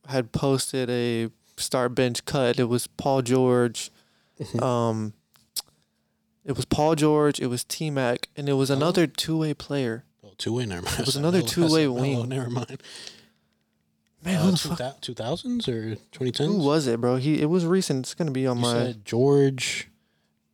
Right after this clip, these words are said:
Speaker 1: Paul George, Tracy McGrady, and, uh,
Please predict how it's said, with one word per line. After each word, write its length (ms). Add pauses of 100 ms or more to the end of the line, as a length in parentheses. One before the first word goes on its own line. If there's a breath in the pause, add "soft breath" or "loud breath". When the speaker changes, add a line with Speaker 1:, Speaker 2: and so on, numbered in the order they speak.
(300)
Speaker 1:
Paul 240
George, 500
Tracy 320
McGrady, 600
and, 540
uh, 380